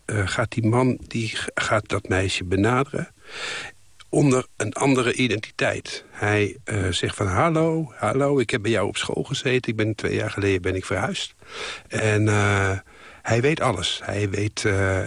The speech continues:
de leraren, hij weet haar vriendinnenkring... hij weet mensen die op school zitten. Dus ze hebben binnen de kortste keer hebben ze een heel leuk gesprek over die school... en over de stomme docent en die rare mentor en die rare rector. En, eh, dat meisje heeft geleerd thuis dat zij, eh,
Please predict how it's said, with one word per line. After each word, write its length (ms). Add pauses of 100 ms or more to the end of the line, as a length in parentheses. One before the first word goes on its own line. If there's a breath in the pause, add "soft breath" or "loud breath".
(540)
de 120
leraren, 800
hij 220
weet 180
haar 140
vriendinnenkring... 760
hij 120
weet 180
mensen 300
die 120
op 100
school 280
zitten. 360 (340 loud breath)
Dus 180
ze 80
hebben 220
binnen 200
de 100
kortste 200
keer 140
hebben 220
ze 60
een 60
heel 280
leuk 240
gesprek 540
over 180
die 100
school... 440
en 100
over 200
de 100
stomme 560
docent 540
en 80
die 180
rare 380
mentor 480
en 80
die 120
rare 360
rector. 580
En, 160 (560 loud breath)
eh, 440 (600 loud breath)
dat 180
meisje 320
heeft 240
geleerd 400
thuis 340
dat 140
zij, 500
eh, 100